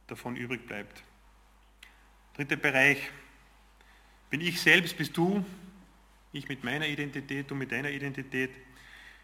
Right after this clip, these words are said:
Wer kann sie, wer kennt sie nicht, die Selbstzweifel? Man leidet ja am meisten unter sich selbst, unter seinen Schwächen und unter den eigenen Unzulänglichkeiten. Nun, ein gesunder Selbstzweifel ist der Weisheit Anfang, hat mal jemand gesagt.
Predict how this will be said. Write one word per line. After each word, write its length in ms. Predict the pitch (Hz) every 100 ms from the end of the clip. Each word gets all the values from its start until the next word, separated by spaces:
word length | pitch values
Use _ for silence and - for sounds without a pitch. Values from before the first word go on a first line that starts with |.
| - _ _ _
Wer 160 | 127 147
kann 240 | 147 165
sie, 340 | 165 170 135 110 - - - - -
wer 120 | 139
kennt 240 | 139 165 160
sie 100 | 160
nicht, 440 | 175 208 - -
die 60 | 143
Selbstzweifel? 760 | - 127 - - 117 113 117 110 - - - _ _ - _ _ _ - - - - - -
Man 160 | 127
leidet 320 | 127 135 165 175
ja 80 | 156
am 60 |
meisten 300 | 147 160 160
unter 200 | 165 147
sich 260 | 135 147 -
selbst, 520 | 156 139 - - - - - - _ _
unter 160 | 131 127
seinen 240 | 127 127
Schwächen 520 | 117 131 135 151 151 147 - - - - - - _ _
und 140 | 131 147
unter 200 | 135 123
den 140 | 123
eigenen 420 | 123 131 139 135 139
Unzulänglichkeiten. 1000 | 143 - 120 117 113 113 110 107 110 110 - - - - - - - _ -
Nun, 140 | 156 156
ein 100 | 147
gesunder 340 | 139 202 202
Selbstzweifel 600 | 160 170 - 165 165 165
ist 100 | 156
der 100 | 139
Weisheit 340 | 135 151 143
Anfang, 400 | 127 156 160 160
hat 140 | 151 147
mal 80 | 147
jemand 220 | 151 151
gesagt. 420 | - 151 165 -